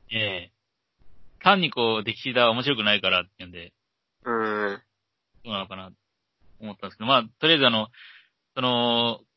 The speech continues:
Speaker 1: こう、あの、なんだ、電話ボックスに、方に戻しますと、
Speaker 2: はい。
Speaker 1: 電話ボックスから下からダ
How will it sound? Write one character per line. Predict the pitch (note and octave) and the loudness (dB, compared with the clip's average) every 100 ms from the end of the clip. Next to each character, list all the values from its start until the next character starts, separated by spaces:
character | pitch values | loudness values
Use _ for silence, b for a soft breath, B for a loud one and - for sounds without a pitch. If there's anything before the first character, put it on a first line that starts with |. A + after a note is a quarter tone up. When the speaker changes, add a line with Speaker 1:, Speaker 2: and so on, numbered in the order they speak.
| _ | _
Speaker 1:
こ | - C#3+ - | 0 0 2
う、 | |
あ | B2 | 0
の、 | A2+ A2 G#2 | 2 0 -2
な | |
ん | G#2 | -4
だ、 | F#2 | -2
電 | G#2 D3 | 4 4
話 | D3 C#3 | 6 4
ボ | C#3 | 2
ッ | |
ク | - | -2
ス | A#2 | -8
に、 | G#2 G2 | -4 -4
方 | A2 A2+ G#2+ | -4 -2 -2
に | |
戻 | G#2 A2+ | 0 2
し | A2+ | 2
ま | A#2 G#2 | 2 0
す | - | 4
と、 | C#3+ B2 - _ _ _ _ - | 6 8 4 _ _ _ _ -6
Speaker 2:
は | A2+ A2 | -2 0
い。 | |
Speaker 1:
電 | B2 C3 | 4 6
話 | |
ボ | C3 | 4
ッ | A#2+ | 0
ク | |
ス | - | -4
か | G#2+ | 2
ら | G#2+ G#2 | 2 2
下 | B2+ | 0
か | A2+ | 2
ら | G2 | 0
ダ | - | -2